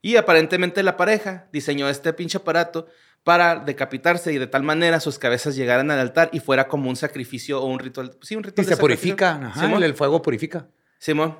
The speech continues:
Speaker 1: El rollo es que esta pareja, güey, pues dejó, este, a dos hijos y a sus padres, güey.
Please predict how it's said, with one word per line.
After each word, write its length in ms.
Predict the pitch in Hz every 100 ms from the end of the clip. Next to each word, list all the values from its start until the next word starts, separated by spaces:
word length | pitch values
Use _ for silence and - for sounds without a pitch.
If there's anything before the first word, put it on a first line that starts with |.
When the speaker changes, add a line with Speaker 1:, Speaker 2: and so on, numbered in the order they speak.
| _ _
Speaker 1:
El 120 | 160
rollo 240 | 180 226 254
es 80 | 247
que 140 | 240
esta 240 | 233 240
pareja, 340 | 220 233 262 294
güey, 240 | 302 294
pues 160 | 196 156
dejó, 760 | 147 160 156 160 160 170 151 -
este, 680 | 135 - 135 123 117 127 - _
a 100 | 123
dos 220 | 147 143
hijos 380 | 240 294 294 _
y 80 | 143
a 60 | 120
sus 160 | 127
padres, 380 | - 135 143 135
güey. 160 | 127